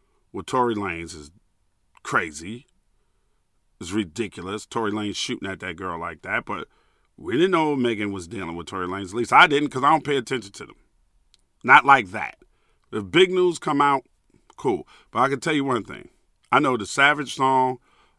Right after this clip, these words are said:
I know wap that she did with, uh, Cardi B.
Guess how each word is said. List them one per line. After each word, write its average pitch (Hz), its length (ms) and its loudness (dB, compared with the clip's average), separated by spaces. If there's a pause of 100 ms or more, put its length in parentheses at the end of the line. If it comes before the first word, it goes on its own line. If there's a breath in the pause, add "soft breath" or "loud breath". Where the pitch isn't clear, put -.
(140)
I 127 60 4
know 120 160 0
wap 117 420 2
that 117 140 -4
she 127 180 -8
did 117 360 0
with, 104 320 -6
uh, 98 320 -2 (920)
Cardi 131 320 8
B. 113 380 -2